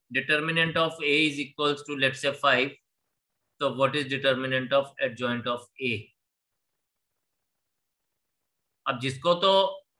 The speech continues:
आता होगा वो directly इसको लिख लेगा five, because, हाँ, where आप determinant of A three ले लीजिए, मतलब it is a order of three matrix, तो जिसको तो ये आता होगा तो वो तो सीधा लिखेगा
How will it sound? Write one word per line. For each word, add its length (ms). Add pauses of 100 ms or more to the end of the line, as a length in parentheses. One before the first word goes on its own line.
(100)
आता 280
होगा 220
वो 260
directly 400
इसको 180
लिख 220
लेगा 300 (160)
five, 220
because, 400
हाँ, 240 (500)
where 340 (520)
आप 280 (320)
determinant 600
of 180 (120)
A 140 (100)
three 220
ले 100
लीजिए, 360
मतलब 460
it 140
is 180
a 100 (220)
order 220
of 240
three 120
matrix, 520 (480)
तो 80
जिसको 320
तो 100
ये 60
आता 220
होगा 220
तो 80
वो 120
तो 80
सीधा 280
लिखेगा 400